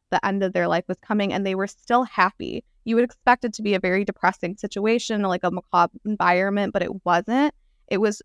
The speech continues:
so empowering. It was, they were happy. They accepted it. And obviously, <laughs> geriatric and hospice is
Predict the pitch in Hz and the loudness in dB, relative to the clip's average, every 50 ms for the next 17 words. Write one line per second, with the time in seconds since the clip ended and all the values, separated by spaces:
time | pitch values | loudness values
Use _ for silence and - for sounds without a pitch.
0 | _ _ _ - - 220 214 233 233 240 226 214 202 196 202 208 202 196 196 196 | _ _ _ -2 0 2 2 2 0 0 0 2 2 4 2 2 2 0 0 -2
1 | 196 - 202 190 190 - 214 196 196 190 185 196 - - - 196 196 226 _ 214 | -2 -4 -4 -4 -4 -4 -2 -2 0 0 0 -2 -2 0 0 2 2 0 _ -2
2 | 220 220 220 202 196 180 180 - - _ - _ - 190 _ _ 202 208 220 220 | 0 0 0 0 0 -2 -2 -4 -6 _ -6 _ -4 -4 _ _ -4 0 2 2
3 | 226 220 - - 202 196 185 175 175 - 180 208 _ _ _ _ _ _ _ _ | 2 2 0 0 -2 -2 -2 -2 -4 -6 -8 -10 _ _ _ _ _ _ _ _
4 | _ _ _ _ _ - 202 208 190 170 180 _ - 101 156 127 - _ _ _ | _ _ _ _ _ 0 2 2 0 -4 -6 _ -4 -4 -4 -4 -6 _ _ _
5 | _ _ 226 - - - 269 254 220 202 185 185 190 - 214 - - 175 175 180 | _ _ -8 -8 0 2 2 2 4 2 2 2 2 0 -4 -6 -6 -4 0 0
6 | 175 185 _ _ - 123 - _ - - 170 | 0 0 _ _ -6 -6 -4 _ -6 -6 -6